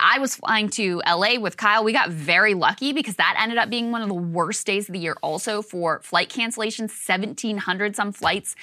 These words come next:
canceled. The next day was almost just as bad. And not only that, what it turns out is, you know, obviously in the summer there's weather, there's issues, we all get that, and sometimes it's ultimately unavoidable. But what it looks like is happening is these airlines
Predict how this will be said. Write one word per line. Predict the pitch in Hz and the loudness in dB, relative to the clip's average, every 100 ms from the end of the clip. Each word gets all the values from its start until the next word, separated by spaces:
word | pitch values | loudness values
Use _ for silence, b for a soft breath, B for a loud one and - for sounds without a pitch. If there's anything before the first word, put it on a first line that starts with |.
| B B | B B
canceled. | 285 285 - 285 | 4 4 2 0
The | 220 | 0
next | 185 190 - | 2 0 0
day | 214 | 0
was | 196 190 | 2 0
almost | - 165 160 - | -2 -4 -4 -4
just | 165 - | -4 -4
as | 143 | -10
bad. | - 226 240 240 - B B B | 0 2 4 2 -2 B B B
And | 240 247 | 0 4
not | 277 370 | 4 2
only | 349 285 254 185 160 | 0 0 0 0 2
that, | 180 196 139 - B B | 4 4 2 -2 B B
what | B 240 | B 2
it | - | 2
turns | - 302 339 240 | 2 2 4 4
out | 202 196 | 4 4
is, | 175 - | 0 -4
you | 480 | 0
know, | - | 2
obviously | 233 247 247 233 | 4 2 0 -2
in | 202 | -2
the | |
summer | 180 226 220 | 0 0 0
there's | 180 170 | 0 -2
weather, | 175 180 175 | 2 2 2
there's | 170 165 | 0 0
issues, | 160 160 160 156 | -2 -6 -8 -8
we | 156 | -4
all | - 156 | 0 0
get | 156 151 - | -2 -8 -2
that, | 151 151 | 0 0
and | 175 | -2
sometimes | - 160 170 156 165 | -6 -4 -4 -4 -6
it's | - | -8
ultimately | - 156 - - - | -8 -8 -10 -10 -6
unavoidable. | 160 156 170 208 294 233 - - B B B | -4 -4 -4 -4 -2 -4 -8 -16 B B B
But | 233 233 | 0 2
what | 247 | 2
it | - | 2
looks | 214 - - | -2 -2 0
like | - | 0
is | 165 | -2
happening | - 214 349 214 - - - _ | 0 2 2 0 -6 -8 -12 _
is | 214 220 | 0 2
these | 208 285 285 - | 0 0 0 0
airlines | 214 403 302 160 - - - | 4 4 4 0 -2 -4 -8